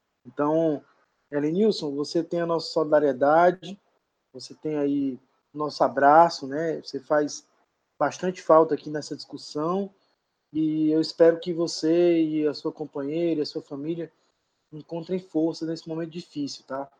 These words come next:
Enfim, realmente, é, é, eu imagino a tristeza, a dor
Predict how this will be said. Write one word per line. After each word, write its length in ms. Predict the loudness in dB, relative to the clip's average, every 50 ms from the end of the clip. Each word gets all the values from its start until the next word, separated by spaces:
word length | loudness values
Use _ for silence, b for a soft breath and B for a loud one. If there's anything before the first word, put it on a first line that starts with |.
| _ _ _ _ _ _ _ _ -20
Enfim, 300 | -16 -12 -10 -10 -10 -10
realmente, 720 | -8 -8 -6 -4 -4 -4 -4 -4 -2 0 0 0 0 0
é, 60 | 0 0
é, 680 | 0 0 -2 -2 -4 -4 -6 -4 -4 -4 -4 -4 -6 -10 _ _ _ _ _ _
eu 80 | -2 0
imagino 400 | 2 2 2 2 0 0 -2 -2
a 40 | -2
tristeza, 680 | -4 -6 -14 -16 -6 2 4 6 6 6 6 6 4
a 20 | 4
dor 440 | 4 4 4 8 8 8 8 6